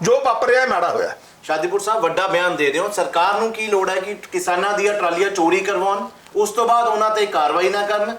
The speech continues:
Speaker 2: ਸਰਕਾਰ ਨੂੰ ਇਸ ਚੀਜ਼ ਦਾ ਦੱਸੋ ਕੀ ਫਾਇਦਾ ਹੁੰਦਾ ਜਾਂ ਪੁਲਿਸ ਨੂੰ ਕੀ ਫਾਇਦਾ ਹੁੰਦਾ?
Speaker 1: ਸਰਕਾਰ ਦੀ ਨਾਕਾਮੀ, ਮੈਂ ਬਾਰ-ਬਾਰ ਫਿਰ ਇਹ ਗੱਲ ਕਰ ਰਿਹਾ ਕਿ ਸਰਕਾਰ ਦੀ ਨਾਕਾਮੀ ਹੈ, ਸਰਕਾਰ ਨੇ ਯਤਨ ਹੀ ਨਹੀਂ ਕੀਤਾ।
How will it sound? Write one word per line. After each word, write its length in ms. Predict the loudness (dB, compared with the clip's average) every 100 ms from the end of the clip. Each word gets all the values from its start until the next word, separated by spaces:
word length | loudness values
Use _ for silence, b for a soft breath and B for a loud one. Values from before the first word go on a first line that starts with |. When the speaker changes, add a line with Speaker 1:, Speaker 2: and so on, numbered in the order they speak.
| B B
Speaker 2:
ਸਰਕਾਰ 440 | -4 0 2 2
ਨੂੰ 100 | 2
ਇਸ 80 | 0
ਚੀਜ਼ 200 | -2 -2
ਦਾ 80 | 0
ਦੱਸੋ 280 | 0 -2 -4
ਕੀ 140 | -4
ਫਾਇਦਾ 260 | -2 0 0
ਹੁੰਦਾ 160 | 0
ਜਾਂ 120 | 0 0
ਪੁਲਿਸ 280 | 2 0
ਨੂੰ 140 | 0 -4
ਕੀ 100 | -4
ਫਾਇਦਾ 280 | -2 -4 -4
ਹੁੰਦਾ? 220 | -8 -10
Speaker 1:
ਸਰਕਾਰ 960 | -4 -2 -2 -2 0 2 2 2 2 0
ਦੀ 340 | -2 0 0
ਨਾਕਾਮੀ, 600 | 0 -2 -2 -2 0 0
ਮੈਂ 140 | 0
ਬਾਰ-ਬਾਰ 480 | 2 2 2 0 0
ਫਿਰ 180 | 0 0
ਇਹ 120 | 0
ਗੱਲ 160 | 0 0
ਕਰ 120 | 2
ਰਿਹਾ 120 | 2
ਕਿ 140 | 2 -2
ਸਰਕਾਰ 400 | -2 -2 0 0
ਦੀ 120 | 0
ਨਾਕਾਮੀ 400 | 0 -2 0 0
ਹੈ, 40 |
ਸਰਕਾਰ 400 | 0 -2 0 0
ਨੇ 80 | 0
ਯਤਨ 360 | 0 -2 -2 -2
ਹੀ 40 |
ਨਹੀਂ 160 | -2 -2
ਕੀਤਾ। 420 | -2 -2 -4